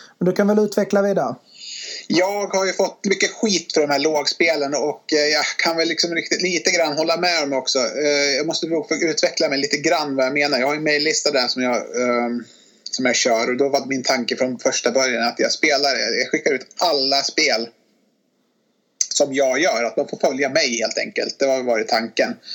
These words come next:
Speaker 2: Men det är bara det att jag gör jättemånga lågspel där som egentligen, jag, liksom, när jag för statistiken så brukar jag ligga någonstans mellan nittiosju och hundratvå procent. Jag är nästan,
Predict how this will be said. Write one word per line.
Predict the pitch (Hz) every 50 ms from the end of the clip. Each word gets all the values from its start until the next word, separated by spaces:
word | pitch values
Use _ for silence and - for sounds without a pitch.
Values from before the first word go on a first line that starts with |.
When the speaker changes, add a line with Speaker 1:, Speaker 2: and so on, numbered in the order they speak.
| - - - - -
Speaker 2:
Men | -
det | 151
är | 156
bara | 165 160
det | 156
att | 147 - -
jag | 160 165 170 175 180 180
gör | 156 147 143 143
jättemånga | 143 147 160 - - _ - - 139 147 175 190 180 151 131 131
lågspel | 147 170 160 147 135 - - - - 214 202 156 127 131 127
där | 131 127 127 120 - - _ _ _ _ _ _ _ _ _ _ _ _ _ _ _ _ _ _ _ _ _ _ _ _ _ _ _ _ _ _ _ _ _ _ - - -
som | - - 160 156 160
egentligen, | 160 170 180 196 202 - - 190 180 165 156 139 127
jag, | 156 151 147
liksom, | 147 139 156 151 143 - 160 151 147
när | 143 127 131 - 156 156
jag | 156 151 -
för | - 165 170
statistiken | - - 160 - 156 - - 190 196 175 - - 151 143
så | - 143
brukar | 151 151 143 143 - 143
jag | 143 151
ligga | 156 139 143 175 180
någonstans | 175 165 147 - 135 123 120 -
mellan | 131 127 127 127 123 123 127
nittiosju | 131 127 - - 127 - - 143 139 131 123 127
och | 123 117 120
hundratvå | 127 127 127 123 120 117 113 113 117 117 - - - 135 127
procent. | 123 - 127 - 170 135 120 110 -
Jag | 127 147 151 151
är | 139
nästan, | 147 156 147 - - - - 147 147 127